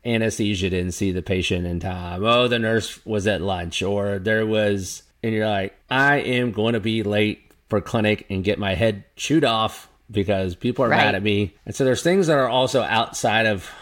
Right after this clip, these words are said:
Speaker 1: our control. I can assure you, I am not on the golf course. So that is,
Speaker 2: <laughs>
Speaker 1: that is not, um,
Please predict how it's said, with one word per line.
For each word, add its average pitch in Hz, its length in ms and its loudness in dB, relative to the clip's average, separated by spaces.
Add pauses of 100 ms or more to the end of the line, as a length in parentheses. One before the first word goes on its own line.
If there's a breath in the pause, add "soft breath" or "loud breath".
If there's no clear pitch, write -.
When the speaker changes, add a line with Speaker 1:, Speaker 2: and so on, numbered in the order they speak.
(380 loud breath)
Speaker 1:
our 101 260 4
control. 90 500 -2 (360)
I 113 80 2
can 123 160 0
assure 143 300 2
you, 113 300 2 (180)
I 123 80 -2
am 110 120 0
not 107 200 2
on 117 80 0
the 156 80 0
golf 113 200 0
course. 104 340 -6 (500 loud breath)
So 101 120 0
that 107 180 2
is, 107 320 2
Speaker 2:
<laughs> - 560 -2
Speaker 1:
that 143 260 2
is 127 180 0
not, 123 680 0 (120)
um, 117 680 2